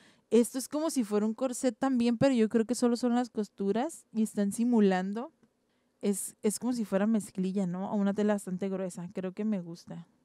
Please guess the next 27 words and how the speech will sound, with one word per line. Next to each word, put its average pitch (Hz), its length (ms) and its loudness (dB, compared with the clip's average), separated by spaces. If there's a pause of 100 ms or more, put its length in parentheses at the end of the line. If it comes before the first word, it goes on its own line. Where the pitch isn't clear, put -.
(280)
Está 196 380 -4
muy 196 460 0
usable 208 580 -4
y 220 120 -2
este 208 200 -4
azul 208 400 -4
es 202 400 -4 (140)
no 208 200 -2
solamente 214 460 -2
con 180 560 -6
beige, 190 600 -4
sino 196 260 -10
también 185 380 -8
con 185 560 -8
negro, 180 640 -8 (680)
con 240 180 0
naranja. 196 680 0
¿Qué 208 120 -2
tal 214 200 0
este 226 160 -6
top 214 240 -4
naranja 208 400 -2
potente? 196 600 -6 (360)
Aunque 202 180 -2
aquí 202 160 -2
pusieron 220 380 -2
mezclilla. 202 600 -2